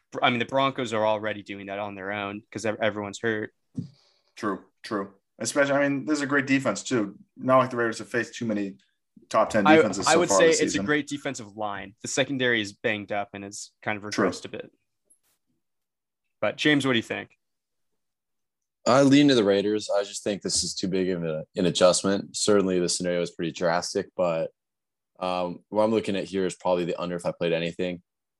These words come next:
Speaker 3: Uh, forty-four seems like a lot, especially when you guys hit on the more probably conservative game plan for the Raiders, like something we saw last week. Um, and then the Broncos just offensively are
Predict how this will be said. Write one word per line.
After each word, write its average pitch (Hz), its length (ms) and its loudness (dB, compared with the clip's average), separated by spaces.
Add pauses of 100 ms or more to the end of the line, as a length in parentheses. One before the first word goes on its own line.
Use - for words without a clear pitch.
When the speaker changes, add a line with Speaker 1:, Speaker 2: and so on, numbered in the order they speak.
(160)
Speaker 3:
Uh, 82 160 -2
forty-four 110 460 4
seems 98 200 -2
like 90 120 2
a 85 60 -2
lot, 87 460 2
especially - 360 -6
when 87 60 -6
you 85 60 -4
guys 82 200 -2
hit 87 100 -2
on 82 300 -4 (100)
the - 80 -10
more 87 440 2 (880)
probably 95 160 6
conservative 98 600 0
game 92 160 -4
plan 92 200 -6
for 92 100 -6
the 87 80 0
Raiders, 85 300 2
like 82 160 0
something 101 240 0
we 85 80 -4
saw 85 160 0
last 82 340 -2
week. 87 280 -6 (420)
Um, 87 320 0
and 110 100 2
then 113 140 4
the 104 40 2
Broncos 92 380 -2
just 85 180 -6
offensively 80 580 -4
are 76 280 -2